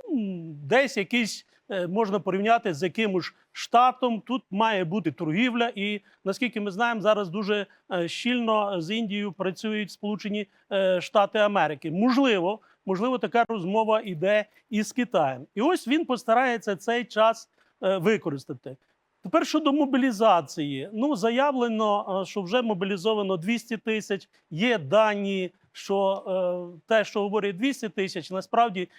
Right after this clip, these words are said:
вісімдесят, але навіть якщо двісті, і вони мобілізують триста тисяч. От дивіться, на сьогоднішній день шістдесят одна тисяча триста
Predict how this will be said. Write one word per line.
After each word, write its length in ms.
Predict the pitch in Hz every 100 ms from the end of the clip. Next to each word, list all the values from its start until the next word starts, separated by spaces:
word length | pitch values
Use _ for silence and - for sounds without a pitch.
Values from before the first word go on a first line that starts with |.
| _
вісімдесят, 680 | 175 - 180 175 170 240 254 -
але 200 | 220 240
навіть 320 | 285 277 220
якщо 260 | 226 247
двісті, 540 | 175 220 254 - - 110 _ -
і 80 | 214
вони 340 | 247 240 254
мобілізують 720 | 214 220 190 208 180 226 220
триста 360 | 196 165 - 151
тисяч. 380 | 160 135 165
От 100 | 233
дивіться, 440 | 220 220 165 - 170 - - -
на 100 | 190
сьогоднішній 480 | 240 254 226 - 226
день 260 | 226 233
шістдесят 440 | - 214 196 220 208
одна 260 | 202 202
тисяча 540 | - 247 240 226 175 208
триста 560 | 214 226 226 - 214